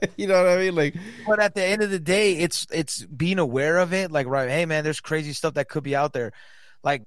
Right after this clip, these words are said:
Speaker 2: we've said a lo-, a lot of times, maybe, maybe it's not true. Maybe none of this is real, but there's people that believe it's real.
Speaker 1: A hundred
Speaker 2: And if
Speaker 1: percent.
Speaker 2: people b-,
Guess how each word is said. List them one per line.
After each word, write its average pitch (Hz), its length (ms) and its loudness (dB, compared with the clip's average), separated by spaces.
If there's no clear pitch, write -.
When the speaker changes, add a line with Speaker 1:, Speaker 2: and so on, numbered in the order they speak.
Speaker 2:
we've 165 240 -4
said 156 160 0
a 147 60 0
lo-, 139 180 0
a - 20 -8
lot 143 200 0
of 131 80 -6
times, 127 360 -2
maybe, 233 480 -2
maybe 240 260 0
it's - 120 -6
not 277 220 0
true. 131 260 -2
Maybe 208 240 0
none 220 160 2
of 214 80 0
this 220 160 -2
is 143 140 -8
real, 208 260 4
but 131 200 0
there's 185 200 0
people 240 300 -2
that 247 160 0
believe 285 280 2
it's 233 200 -4
real. 143 260 2
Speaker 1:
A 107 60 -2
hundred 104 220 -2
Speaker 2:
And 110 80 -4
if 165 60 0
Speaker 1:
percent. - 140 -2
Speaker 2:
people 214 220 -2
b-, 170 100 -8